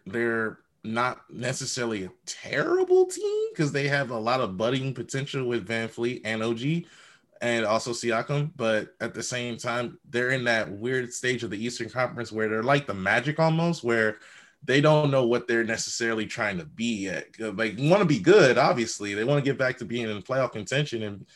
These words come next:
challenging for a title again, but they just don't have the piece,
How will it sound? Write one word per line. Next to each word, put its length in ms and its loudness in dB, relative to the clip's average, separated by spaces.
challenging 360 0
for 180 0
a 40 -2
title 360 4
again, 340 -4
but 240 2
they 140 4
just 220 0
don't 240 2
have 440 2
the 80 -8
piece, 640 -6